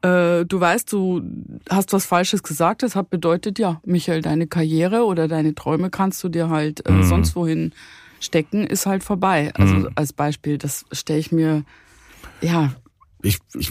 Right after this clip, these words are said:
Speaker 1: stell ich mir sehr schwierig vor.
Speaker 2: Wenn man das so hört, tatsächlich
Speaker 1: Mhm.
Speaker 2: denkt man, das ist wie so ein Film. Also wie so, wie so ein
Speaker 1: Ja.
Speaker 2: Plot irgendwie, den sich jemand so ausgedacht hat, dass das Realität war, ist echt heftig.
Speaker 1: Alles spitzt sich langsam zu,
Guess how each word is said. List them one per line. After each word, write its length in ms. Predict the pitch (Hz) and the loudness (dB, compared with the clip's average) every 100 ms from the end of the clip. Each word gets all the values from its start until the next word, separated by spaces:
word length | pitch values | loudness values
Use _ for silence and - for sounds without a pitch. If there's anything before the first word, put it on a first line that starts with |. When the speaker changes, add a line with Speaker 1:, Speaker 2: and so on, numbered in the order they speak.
| - | -6
Speaker 1:
stell 220 | - 170 | 0 2
ich 80 | 156 | 4
mir 100 | 151 | 2
sehr 180 | 151 143 | 2 -2
schwierig 360 | - 147 131 | 0 -2 -2
vor. 180 | - - | -4 2
Speaker 2:
Wenn 320 | 98 92 101 | 2 4 4
man 120 | 101 92 | 4 2
das 100 | - | 2
so 140 | 90 | 2
hört, 360 | 101 107 - - | 4 2 -4 -4
tatsächlich 420 | 87 78 156 85 | 0 2 2 2
Speaker 1:
Mhm. 20 | |
Speaker 2:
denkt 180 | 90 - | 0 0
man, 80 | 80 | 0
das 80 | |
ist 140 | 80 78 | 2 0
wie 40 | |
so 120 | 80 | 2
ein 100 | 78 | 2
Film. 540 | 76 - 76 73 69 78 | 0 0 2 2 0 -2
Also 320 | - 82 78 | -2 0 2
wie 80 | 80 | 2
so, 220 | 80 78 | 2 2
wie 60 | 78 | 2
so 120 | 80 | 2
ein 300 | 78 76 78 175 | 2 0 -2 0
Speaker 1:
Ja. 220 | 185 165 | 0 0
Speaker 2:
Plot 440 | 151 92 92 - - | 2 2 2 -2 -6
irgendwie, 320 | 87 85 80 | -2 0 2
den 140 | 82 80 | 2 0
sich 140 | 76 | 0
jemand 220 | 82 73 | 0 0
so 60 | 73 | 0
ausgedacht 420 | 78 82 73 67 | -2 -2 -4 -4
hat, 120 | 71 | -6
dass 100 | 76 | -4
das 160 | 78 - | -4 -2
Realität 400 | 71 73 92 92 | -2 0 -2 0
war, 100 | 90 | -2
ist 180 | 85 - | -2 -6
echt 240 | 85 - | -8 -4
heftig. 320 | 98 - - - - _ - - - - - _ _ _ _ _ _ _ _ - | -4 -4 -12 -12 -20 _ -20 -20 -20 -20 -20 _ _ _ _ _ _ _ _ 0
Speaker 1:
Alles 240 | 202 262 | 2 2
spitzt 300 | - 226 - | 0 -2 0
sich 140 | 226 | 0
langsam 500 | 208 190 190 196 190 | 0 0 0 0 0
zu, 340 | - - 156 | -2 0 0